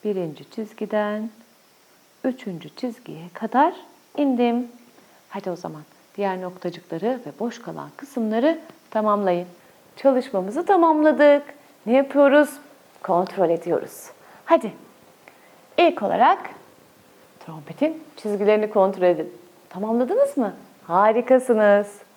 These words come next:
İsterseniz daha sonrasında boyayabilirsiniz bu trompeti. Biz şimdi çizgilerimizi kontrol edelim. İlk sıraya bakalım. Bunu kontrol ettik. Doğru bir çalışma yapmışız.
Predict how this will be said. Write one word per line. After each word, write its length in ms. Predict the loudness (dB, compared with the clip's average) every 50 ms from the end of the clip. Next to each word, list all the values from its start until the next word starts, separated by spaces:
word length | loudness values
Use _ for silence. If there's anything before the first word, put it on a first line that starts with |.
| _ _ _ _ -20 -12 -8 -8
İsterseniz 640 | -8 -6 -4 -6 -6 -4 -4 -4 -4 -4 -4 -4
daha 200 | -4 -4 -4 -4
sonrasında 480 | -4 -4 -4 -4 -4 -4 -4 -4 0 4
boyayabilirsiniz 880 | 4 6 6 6 4 4 4 4 4 2 2 2 2 2 2 2 -2
bu 80 | -4
trompeti. 600 | -2 2 2 2 2 2 2 0 0 0 -2 -4 -4 -6 -20 -20 _ _ _ _ -20 -20 -20 -20 -20 -6 _ 4
Biz 200 | 4 4 4 2
şimdi 240 | 0 0 0 0 0
çizgilerimizi 560 | 0 -2 0 0 0 -2 -2 -2 -4 -4 0
kontrol 460 | 2 4 4 4 4 4 4 4 4
edelim. 300 | 4 2 0 0 -2 -4 -10 -14 -20 -20 -20 -20 -20 -20 -20 -20 _ _ _ 0
İlk 180 | 2 2 0
sıraya 360 | -2 -4 -4 -2 -2 -2 0 0
bakalım. 640 | -2 -2 -2 -4 -4 -2 0 2 4 2 2 0 -2 -10 -20 -20 -20 _ _ _ _ _ _ _ _ _ _ _ _ _ _ _ _ _ _ _ _ _ _ _ _ _ _ _ _ _ _ _ _ _ _ _ _ _ _ _ _ _ -16
Bunu 100 | -16 -16 -12 -4 0
kontrol 420 | 0 0 2 2 2 4 4 6
ettik. 540 | 4 2 2 2 2 2 2 0 -2 -12 -20 -20 -20 -20 _ _ -16 -12
Doğru 280 | -10 -6 -2 -2 0 0
bir 140 | 0 -2
çalışma 400 | 0 -2 -2 -2 -4 -4 -2 0
yapmışız. 640 | 0 0 0 -2 -6 -10 -14 -12 -12 -14 -14 -14 -20